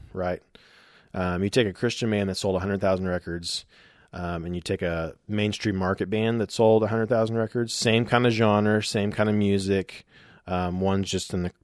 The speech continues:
primarily in the Christian market, and one's in the mainstream market, touring clubs and stuff. That Christian music band, um, they are going to be well off. Like, they're gonna be making good money. That other band, they're probably s-, all broke, you know. Um, it,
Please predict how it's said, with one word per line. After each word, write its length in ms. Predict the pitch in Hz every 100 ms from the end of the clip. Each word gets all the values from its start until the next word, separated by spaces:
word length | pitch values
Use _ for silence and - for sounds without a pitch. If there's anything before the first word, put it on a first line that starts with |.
| -
primarily 420 | 104 98 92 87
in 60 |
the 80 | 85
Christian 380 | - 101 - 107
market, 340 | 101 98 98 85
and 80 | 95
one's 200 | 95 87
in 60 |
the 40 | 85
mainstream 380 | 90 98 - 90
market, 300 | 87 85 -
touring 240 | 98 85
clubs 400 | - 120 120 110
and 140 | 95 87
stuff. 420 | - 85 82 - _ - - - _ _ _ _
That 540 | 92 104 113 104 -
Christian 440 | - 175 - 131 107
music 280 | 98 95 90
band, 460 | 95 92 90 90 90 - _ -
um, 540 | 92 90 87 82 80
they 420 | 87 104 107 110 101
are 200 | 95 92
going 400 | 95 92 90 90
to 120 | 92
be 100 | 87
well 300 | 82 87 80
off. 360 | 85 - - -
Like, 100 | 160
they're 100 | -
gonna 140 | 196 196
be 100 | 175
making 320 | - - 82
good 160 | 87 80
money. 400 | 80 76 - - _ -
That 200 | 95 90
other 160 | 98 117
band, 340 | 127 131 127
they're 80 | 101
probably 280 | 101 92 80
s-, 120 | - 78
all 140 | 64
broke, 300 | - - - - - _ _
you 120 | 175
know. 180 | 165 156 - - - - - -
Um, 380 | 170 165 156 -
it, 180 | 127 127